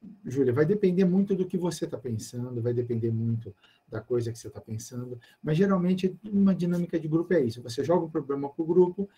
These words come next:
e faz o grupo resolver esse problema.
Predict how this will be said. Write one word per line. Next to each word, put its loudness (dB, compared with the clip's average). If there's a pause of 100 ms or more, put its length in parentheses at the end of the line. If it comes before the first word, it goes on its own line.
(200)
e 2
faz -2 (200)
o 2
grupo 0 (160)
resolver 4
esse -4
problema. -6